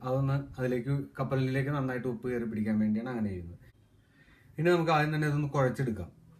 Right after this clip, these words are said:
അതിലേക്ക് നമ്മൾ മുളക് പൊടി, ഞാൻ രണ്ട്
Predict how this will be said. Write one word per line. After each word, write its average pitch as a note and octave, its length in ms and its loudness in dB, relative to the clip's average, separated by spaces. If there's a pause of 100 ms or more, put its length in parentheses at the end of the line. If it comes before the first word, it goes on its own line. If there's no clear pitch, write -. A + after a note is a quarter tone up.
(760)
അതിലേക്ക് C3 320 0
നമ്മൾ C#3 200 6 (300)
മുളക് C3+ 300 8
പൊടി, C3+ 180 6 (440)
ഞാൻ C3 200 0
രണ്ട് C#3+ 200 4